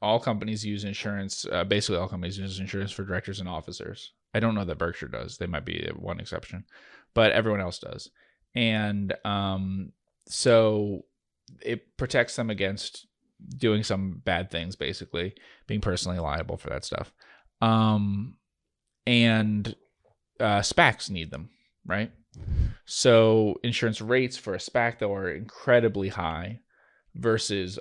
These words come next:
other forms of going public and just in general other companies. So if you were taking the average company that needs directors and officers insurance, and you were taking something that was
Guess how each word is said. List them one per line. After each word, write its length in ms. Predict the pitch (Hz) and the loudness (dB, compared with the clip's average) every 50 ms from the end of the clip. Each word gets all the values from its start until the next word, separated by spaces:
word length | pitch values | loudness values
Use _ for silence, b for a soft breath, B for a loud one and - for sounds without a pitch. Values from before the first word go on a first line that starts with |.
| - | -6
other 180 | 107 104 104 98 | -4 -4 -4 -6
forms 340 | - - 107 104 101 101 101 | -8 -8 -8 -8 -8 -8 -8
of 240 | 98 95 101 113 | -10 -12 -12 -12
going 200 | - 110 98 92 | -12 -10 -10 -10
public 420 | - - 101 95 92 95 98 - - | -8 -8 -8 -6 -6 -8 -8 -8 -10
and 100 | 101 98 | -10 -10
just 200 | 98 95 - 104 | -10 -10 -8 -8
in 120 | 101 101 | -8 -6
general 380 | 98 107 104 101 98 95 92 87 | -4 -2 -2 -2 -2 -4 -4 -4
other 220 | 73 90 87 87 | -6 -6 -6 -8
companies. 580 | - - 95 90 - - - - - - - _ _ _ b b b b b b b b b | -8 -8 -10 -8 -10 -12 -14 -14 -18 -20 -20 _ _ _ b b b b b b b b b
So 640 | - - - - 127 117 113 110 110 107 107 104 - - | -4 0 4 6 8 8 8 8 6 4 2 0 0 -2
if 180 | 117 113 - 120 | -4 -4 -2 -2
you 80 | 117 | -2
were 80 | 117 113 | 0 2
taking 260 | - 117 110 113 110 | 2 0 0 0 0
the 80 | 110 80 | 0 0
average 360 | 92 107 107 98 98 - - | 0 0 0 -2 -6 -8 -6
company 320 | - 113 107 113 104 101 | -6 -6 -4 -4 -6 -6
that 160 | 101 92 90 | -6 -6 -6
needs 180 | 95 98 98 - | -8 -8 -12 -10
directors 380 | - 98 92 95 - 101 98 104 | -8 -6 -6 -6 -8 -10 -12 -10
and 100 | 92 85 | -10 -8
officers 440 | 82 90 101 104 107 104 95 98 98 | -10 -10 -10 -12 -14 -12 -12 -12 -12
insurance, 520 | 92 92 - 85 85 87 95 104 - - b b b b b b b b | -10 -8 -8 -6 -6 -6 -6 -8 -10 -12 b b b b b b b b
and 260 | 127 113 107 107 104 | -2 0 0 0 0
you 60 | 104 104 | -2 -2
were 60 | 101 | -2
taking 300 | - 113 101 98 101 101 | -2 -2 -2 -2 -4 -4
something 200 | 107 104 104 101 | -4 -4 -4 -4
that 120 | 95 80 76 | -4 -4 -6
was 340 | 90 95 98 - - - | -6 -8 -8 -10 -12 -14